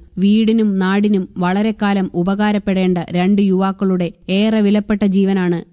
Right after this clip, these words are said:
കണ്ണിൽ ചോരയില്ലാത്ത കാപാലികർ വെട്ടിനുറുക്കിയത്. കൊടുവാളും മഴുവും കൊണ്ട് ദേഹമാസകലം മുറിവേറ്റ നിലയിൽ റോഡിലും സമീപത്തെ കുറ്റിക്കാട്ടിലുമായി കിടന്നിരുന്ന യുവാക്കളെ വഴിപോക്കരാണ് കണ്ട് ആശുപത്രികളിലെത്തിച്ചത്. കൃപേഷ്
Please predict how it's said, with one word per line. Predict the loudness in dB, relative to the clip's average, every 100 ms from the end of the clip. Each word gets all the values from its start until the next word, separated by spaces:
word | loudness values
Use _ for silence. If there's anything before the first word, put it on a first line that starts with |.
| -4
കണ്ണിൽ | 0 2 0
ചോരയില്ലാത്ത | 0 0 2 2 2 0 -2 -6 -4
കാപാലികർ | -4 -2 0 0 0 0 -6 -2
വെട്ടിനുറുക്കിയത്. | -2 0 0 2 0 -2 -6 -6 -12 _
കൊടുവാളും | -2 2 2 2 0 0 2 2
മഴുവും | 2 0 0 0
കൊണ്ട് | 2 0 -2 -4 -8
ദേഹമാസകലം | -2 0 0 0 0 0 0 0 2
മുറിവേറ്റ | 2 2 0 0
നിലയിൽ | 0 0 0 -2 -6 -8 0
റോഡിലും | 2 2 2 0 0 -4
സമീപത്തെ | -6 -2 2 0 0 -2 -4
കുറ്റിക്കാട്ടിലുമായി | -2 -2 -2 -2 -2 0 0 0
കിടന്നിരുന്ന | 0 0 2 2 2 0 -2 -8 _
യുവാക്കളെ | -2 0 0 -2 -2 -2 -4
വഴിപോക്കരാണ് | -2 0 0 0 -2 -2 0 0 -2 -4 -2
കണ്ട് | 0 0 0 -4
ആശുപത്രികളിലെത്തിച്ചത്. | -4 -2 -2 -2 -2 -2 0 -2 -2 -4 -4 -6 -10 -16 _ 0
കൃപേഷ് | 0 2 -2 0 -4